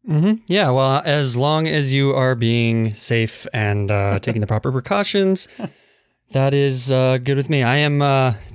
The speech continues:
unfortunately in one of those states where y-, we are kinda mandated to be on self-quarantine, and there's not really anything to do outside, so,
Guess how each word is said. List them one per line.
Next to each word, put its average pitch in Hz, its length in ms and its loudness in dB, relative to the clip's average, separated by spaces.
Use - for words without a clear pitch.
unfortunately 120 640 0
in 147 160 0
one 147 140 2
of 127 100 -2
those 117 160 2
states 110 400 -2
where 104 200 2
y-, 101 420 -4
we 110 240 2
are 101 260 0
kinda 104 240 -2
mandated 98 460 0
to 113 80 -6
be 104 200 0
on 98 200 0
self-quarantine, 127 680 0
and 101 120 0
there's 95 140 -4
not 104 120 0
really 101 200 0
anything 98 320 -4
to 101 60 -2
do 117 120 2
outside, 117 480 0
so, 92 260 -4